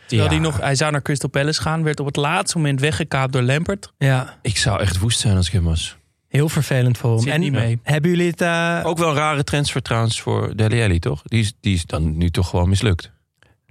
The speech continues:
Speaker 3: Nou, als hij het daar goed doet. Ja. Ik
Speaker 2: Ja,
Speaker 3: van,
Speaker 2: maar hij
Speaker 3: van
Speaker 2: was,
Speaker 3: Dele Alli
Speaker 2: hij was
Speaker 3: snap ik
Speaker 2: toch
Speaker 3: het, snap ik het
Speaker 2: de,
Speaker 3: wel.
Speaker 2: toch, toch de, de grote, n-, de next big thing
Speaker 3: Ja,
Speaker 2: na
Speaker 3: nou, dat is hij
Speaker 2: Kane.
Speaker 3: nu echt niet meer, nee.
Speaker 2: Nee, het is gewoon, eh, ik vond het heel verrassend. Maar goed.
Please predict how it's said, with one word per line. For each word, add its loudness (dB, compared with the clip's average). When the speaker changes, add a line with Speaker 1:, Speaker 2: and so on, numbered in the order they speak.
Speaker 3:
Nou, 0
als 2
hij 2
het 2
daar 2
goed 0
doet. 0
Ja. -2
Ik -2
Speaker 2:
Ja, 2
Speaker 3:
van, 2
Speaker 2:
maar 2
hij 2
Speaker 3:
van 2
Speaker 2:
was, 4
Speaker 3:
Dele 2
Alli 2
Speaker 2:
hij 2
was 2
Speaker 3:
snap 0
ik 0
Speaker 2:
toch -
Speaker 3:
het, 0
snap 2
ik 0
het 2
Speaker 2:
de, 2
Speaker 3:
wel. 0
Speaker 2:
toch, 0
toch -6
de, -2
de -2
grote, 0
n-, 2
de -2
next 0
big 0
thing -4
Speaker 3:
Ja, 0
Speaker 2:
na 0
Speaker 3:
nou, 0
dat 0
is 0
hij 0
Speaker 2:
Kane. 2
Speaker 3:
nu 2
echt 0
niet 2
meer, 4
nee. 2
Speaker 2:
Nee, 0
het -12
is -2
gewoon, -6
eh, 0
ik -4
vond 0
het 0
heel 0
verrassend. -4
Maar -6
goed. -4